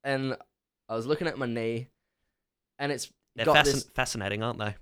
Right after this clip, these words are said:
Speaker 1: It's <laughs>
Speaker 2: Yeah.
Speaker 1: Mine is. I've got a massive, like, circular scar on my
Speaker 2: Yep.
Speaker 1: left knee.
Speaker 2: Yep.
Speaker 1: Got it on an eighteenth. Uh,
Speaker 2: How did that happen?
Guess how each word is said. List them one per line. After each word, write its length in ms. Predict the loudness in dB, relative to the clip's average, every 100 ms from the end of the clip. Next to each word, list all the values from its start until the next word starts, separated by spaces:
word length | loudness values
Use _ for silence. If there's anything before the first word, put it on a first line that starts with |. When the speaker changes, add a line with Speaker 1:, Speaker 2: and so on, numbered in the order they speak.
| _ -4
Speaker 1:
It's 260 | -4 -2
<laughs> 380 | -4 -4 -8 -12
Speaker 2:
Yeah. 140 | -10 -12 -16 -20 _ -6
Speaker 1:
Mine 280 | 0 0 2
is. 240 | -2 -4 -12 _
I've 120 | -6 -2
got 120 | -2
a 60 |
massive, 580 | -2 -2 -4 -6 -8 -6
like, 240 | -4 -4 -4
circular 680 | -8 -6 -4 -4 -4 -4
scar 600 | -4 -2 0 0 0 -4 -6
on 100 | -4
my 80 | -2
Speaker 2:
Yep. 80 | -2
Speaker 1:
left 300 | -4 -8 -8
knee. 260 | -6 -6
Speaker 2:
Yep. 100 | -8 -14 _ _ _ -2
Speaker 1:
Got 120 | 2
it 60 | 2
on 120 | 0
an 60 | -2
eighteenth. 480 | -4 -4 -6 -6 -12 _ _
Uh, 180 | -4 0
Speaker 2:
How 60 | 0
did 80 |
that 120 | -2 -4
happen? 240 | -8